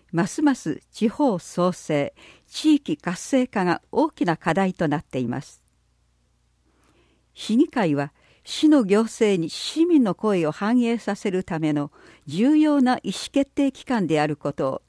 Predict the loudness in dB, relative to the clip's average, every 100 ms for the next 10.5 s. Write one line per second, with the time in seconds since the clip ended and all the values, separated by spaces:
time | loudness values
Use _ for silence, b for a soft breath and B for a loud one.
0 | _ -4 0 0 -4 _ -10 0 2 2
1 | 0 -2 -2 0 -2 -4 -8 -6 -4 -4
2 | -6 _ _ _ b b b b b b
3 | b b -14 -6 2 2 2 2 2 2
4 | 0 0 0 0 0 -2 -2 -6 _ b
5 | b b b b -6 -4 0 0 0 -2
6 | -2 -2 0 2 2 0 -2 -6 -10 -12
7 | -12 _ b b b -2 2 2 2 2
8 | 2 2 2 -2 0 0 0 -4 -4 -2
9 | 0 0 -4 -2 0 0 0 -6 -4 -2
10 | -2 -4 -8 -14